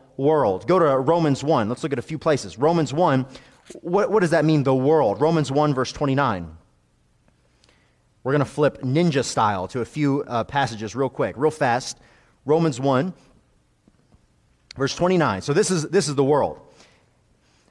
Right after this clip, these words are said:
Now you may say, "Yeah, the world is evil, but okay, it's just us here tonight." We know that we've all got that flesh, okay?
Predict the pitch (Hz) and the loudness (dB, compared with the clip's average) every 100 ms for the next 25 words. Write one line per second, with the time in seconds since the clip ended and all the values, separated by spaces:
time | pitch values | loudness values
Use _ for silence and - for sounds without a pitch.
0 | - 131 165 139 135 123 170 165 139 139 | -6 0 0 0 0 2 2 2 2 2
1 | 156 139 123 147 117 101 185 214 214 202 | 2 2 0 0 0 -2 0 2 2 2
2 | 190 180 175 131 127 - 202 175 131 143 | 0 -2 -2 -2 -2 -4 -2 0 0 0
3 | 120 135 123 110 113 151 190 175 139 120 | -2 0 0 0 -2 0 2 2 2 2
4 | 113 113 107 120 127 139 139 143 135 127 | 2 2 0 0 2 2 2 2 2 0
5 | 135 117 - 131 113 90 - 110 120 117 | 0 -2 -2 -2 -2 -4 -4 -4 -4 -4
6 | 123 | -4